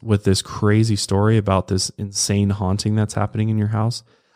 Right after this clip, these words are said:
I mean, I think a lot of people, if not the majority of people, are gonna be super skeptical about it.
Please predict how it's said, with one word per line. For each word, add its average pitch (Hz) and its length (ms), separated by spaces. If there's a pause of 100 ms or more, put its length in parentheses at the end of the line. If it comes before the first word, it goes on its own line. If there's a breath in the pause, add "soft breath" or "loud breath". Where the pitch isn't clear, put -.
(100)
I 95 40
mean, 110 160
I 107 80
think 127 160
a 98 60
lot 98 300
of 101 80
people, 98 360
if - 100
not 98 160
the - 80
majority 98 440
of 98 60
people, 95 260
are 92 60
gonna 92 160
be 90 100
super 90 340
skeptical - 560
about - 260
it. - 180